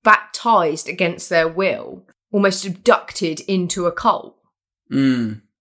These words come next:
Speaker 1: Because if you tell somebody, "Oh, it's for film, blah, de, blah, de, blah." Like, there's two, Keanu Reeves and somebody else were supposedly married,
Speaker 2: Oh,
Speaker 1: weren't
Speaker 2: it,
Speaker 1: they?
Speaker 2: Bram Stoker's Dracula, Keanu Reeves and Winona Ryder,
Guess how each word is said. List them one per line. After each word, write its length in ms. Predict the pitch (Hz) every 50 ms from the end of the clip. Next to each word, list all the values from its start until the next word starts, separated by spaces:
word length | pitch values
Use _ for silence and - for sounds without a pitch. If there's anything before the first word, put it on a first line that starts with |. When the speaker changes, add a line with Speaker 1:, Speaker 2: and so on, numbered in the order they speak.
| _ _ -
Speaker 1:
Because 280 | 233 226 226 269 254 277
if 160 | 320 302 330
you 180 | 339 359 359
tell 240 | 359 339 349 330 311
somebody, 420 | - - 240 214 190 190 196 202 196
"Oh, 140 | 185 180
it's 180 | 175 160 180 -
for 140 | - - 175
film, 400 | 180 - 196 180 165 165 165 143
blah, 220 | - 170 165 165
de, 60 | 165 160
blah, 180 | - 165 160
de, 60 | 156 151
blah." 240 | - - 78 -
Like, 280 | - 175 190 - - -
there's 220 | - 240 226 - -
two, 440 | - 269 269 247 240 - - 220 -
Keanu 500 | - - 254 247 247 247 247 247 254 226
Reeves 360 | 247 254 262 262 254 240 -
and 80 | 247 233
somebody 280 | 254 254 233 226 240 247
else 260 | 247 254 247 - -
were 320 | 208 220 247 247 240 240
supposedly 540 | 233 - 226 226 226 214 208 202 196 208 214 208
married, 600 | 226 269 262 240 170 135 - - - 185 185 185
Speaker 2:
Oh, 240 | - 160 175 190 180
Speaker 1:
weren't 120 | - 185 170
Speaker 2:
it, 60 | 175
Speaker 1:
they? 240 | 196 233 277 285 285 _ -
Speaker 2:
Bram 300 | 151 165 185 190 196 196
Stoker's 400 | 190 - 190 180 170 - 170 170
Dracula, 640 | - 170 165 147 - - - 123 120 123 120 120 - - _ _ _ _ -
Keanu 400 | - 156 139 143 143 143 139 135
Reeves 260 | 135 135 131 127 127
and 100 | 120 127
Winona 280 | 131 131 127 123 123 123
Ryder, 680 | 127 127 123 123 120 123 117 104 92 95 104 107 -